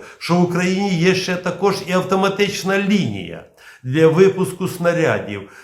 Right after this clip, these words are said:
сто п'ятдесят п'ять міліметрів уламково-фугасних і активно-реактивних Є Р Ф Б. Є вона в Україні. Чотири роки вже є.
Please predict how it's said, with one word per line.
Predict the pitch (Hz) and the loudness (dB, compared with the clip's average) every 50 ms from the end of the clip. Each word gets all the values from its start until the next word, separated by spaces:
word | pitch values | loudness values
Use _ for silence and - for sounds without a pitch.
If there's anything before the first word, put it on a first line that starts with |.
| - _ | -20 _
сто | - - - 185 175 - | -18 -8 -2 -2 -2 0
п'ятдесят | - 156 131 131 160 160 160 | 0 -2 -2 -2 -4 -4 -2
п'ять | 165 165 156 156 160 | -2 -2 -2 0 -2
міліметрів | 160 156 151 151 143 135 120 - 120 135 - 147 | -2 -2 -2 0 0 0 0 0 -2 -4 -4 -4
уламково-фугасних | 151 151 156 147 139 120 110 - 131 127 120 117 123 151 156 143 185 202 180 151 - 135 117 117 123 143 | 0 2 4 4 4 2 0 -4 -4 -4 -4 -4 -4 -4 -2 -2 0 -2 -2 -4 -4 -6 -6 -6 -6 -6
і | |
активно-реактивних | 139 135 110 - 170 165 151 143 139 127 127 127 123 123 - 165 165 156 143 139 131 131 - - - - _ | -6 -6 -4 -4 -2 -2 0 0 0 0 0 0 -2 -4 -4 -4 -2 -2 0 0 -2 -2 -4 -10 -18 -12 _
Є | 123 143 156 156 156 | -2 0 0 0 0
Р | 151 151 151 151 147 143 | 0 0 0 0 0 0
Ф | 143 139 127 120 117 117 | 0 0 0 0 0 0
Б. | 117 92 80 76 - - - _ _ _ _ _ _ _ _ _ _ _ _ _ _ _ _ _ _ _ _ _ _ _ _ _ | 0 0 0 -4 -10 -16 -20 _ _ _ _ _ _ _ _ _ _ _ _ _ _ _ _ _ _ _ _ _ _ _ _ _
Є | 117 101 143 220 233 | -8 -2 0 2 4
вона | 208 156 127 131 127 | 4 4 4 4 2
в | 120 123 | 2 0
Україні. | 123 - 143 147 170 180 175 139 107 92 82 - - _ _ _ _ _ _ _ _ _ _ _ _ _ _ _ _ _ _ _ _ _ _ _ _ _ _ _ _ _ _ _ _ _ _ _ _ _ | -2 -2 -2 -2 -2 -2 -2 -2 -4 -4 -6 -12 -16 _ _ _ _ _ _ _ _ _ _ _ _ _ _ _ _ _ _ _ _ _ _ _ _ _ _ _ _ _ _ _ _ _ _ _ _ _
Чотири | _ - - - 190 190 185 185 180 | _ -16 -10 -4 -2 0 2 2 2
роки | 156 123 95 - - 85 | 0 0 -2 -4 -8 -14
вже | 80 82 82 | -16 -16 -18
є. | 80 - - - | -18 -18 -20 -20